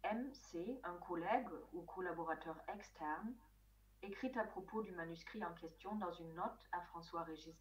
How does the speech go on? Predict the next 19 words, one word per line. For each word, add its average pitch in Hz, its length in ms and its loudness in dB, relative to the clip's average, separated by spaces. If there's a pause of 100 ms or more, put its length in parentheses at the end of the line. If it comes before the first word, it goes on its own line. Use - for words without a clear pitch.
Bastide, 185 520 -4 (340)
je 156 120 -16
cite, - 400 -8 (760)
Cher 240 420 10
Régis, - 680 0
il 175 160 -2
y 170 80 4
a 220 160 10
là-dedans, 185 540 2 (300)
premièrement, 160 800 0 (440)
un 190 120 8
vademecum 190 760 6
de 247 80 2
la 170 140 2
ménégritude 165 800 -4
rédigé 208 480 0
par 185 220 0
un 170 80 0
collectionneur 170 640 -4